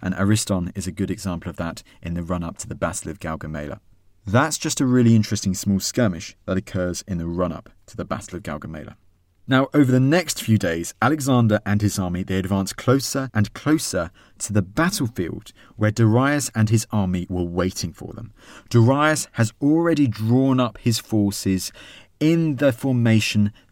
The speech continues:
that he wants, a very much a defensive formation, but in the battlefield terrain that he desperately desired, that he really wanted. And this is a really large plain,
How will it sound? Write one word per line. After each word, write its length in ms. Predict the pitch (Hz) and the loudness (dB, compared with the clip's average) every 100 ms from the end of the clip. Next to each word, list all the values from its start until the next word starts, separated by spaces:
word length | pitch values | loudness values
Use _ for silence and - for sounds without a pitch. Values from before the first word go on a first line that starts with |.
| - | -4
that 200 | 104 - | -4 -4
he 100 | 95 | -6
wants, 300 | 87 85 - | -6 -10 -8
a 60 | 98 | -2
very 220 | 131 160 | 0 0
much 220 | 160 - | -2 -4
a 40 | |
defensive 680 | 117 117 - 156 151 - 117 | -4 -4 -2 -2 -2 -2 -2
formation, 640 | - 101 90 85 - 85 80 - - | -2 -2 -2 -6 -6 -8 -10 -18 -12
but 160 | 117 113 | -6 2
in 80 | 104 | 4
the 80 | |
battlefield 720 | 90 - 143 147 127 117 101 - | 4 0 -2 0 0 2 0 0
terrain 460 | 95 90 87 85 - - - | -6 -6 -6 -8 -14 -20 -8
that 160 | 95 | -6
he 100 | 92 - | -6 -4
desperately 480 | 123 120 - - 98 | -2 -2 -4 -4 -4
desired, 500 | - 82 90 80 80 | -4 -4 -6 -6 -10
that 160 | 80 | -14
he 100 | - 85 | -12 -6
really 540 | 98 98 104 95 90 - | 0 2 4 2 -2 -8
wanted. 460 | 98 92 - - - - - - - - | -14 -14 -14 -20 -20 -20 -20 -20 -14 2
And 220 | 120 110 | 2 4
this 400 | 220 220 - - _ - _ | 2 0 -6 -10 _ -20 _
is 160 | 120 117 | -2 2
a 40 | |
really 520 | 110 107 170 185 180 | 4 4 4 4 2
large 480 | - 110 123 117 - | 0 2 2 2 0
plain, 380 | - 104 85 80 | -4 -4 -4 -10